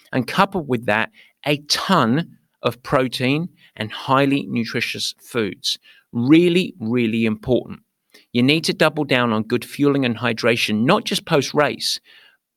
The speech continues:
not just immediately following, but in the days following. And if you get all three of these components right, and then add on top of it really good sleep and rest,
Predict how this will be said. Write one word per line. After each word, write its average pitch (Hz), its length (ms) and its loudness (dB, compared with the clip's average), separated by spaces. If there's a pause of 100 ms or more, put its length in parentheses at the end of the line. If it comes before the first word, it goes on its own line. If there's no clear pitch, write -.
not 165 240 0
just 190 240 0
immediately 143 500 2
following, 113 400 0 (220)
but - 180 -4 (100)
in 156 360 2
the 143 100 4
days 113 560 0 (120)
following. 107 520 0 (320)
And 123 140 0
if - 120 -6
you 139 80 4
get - 320 0
all 214 320 8
three 175 380 4
of 127 120 2
these 143 260 2
components 135 680 -2
right, 135 380 2
and 127 200 -2
then 117 220 2
add 127 180 -2
on 127 140 0
top 247 240 2
of 151 140 -4
it 120 180 -2 (300)
really 240 280 2
good 190 220 0
sleep 160 380 2
and 127 200 2
rest, 143 560 0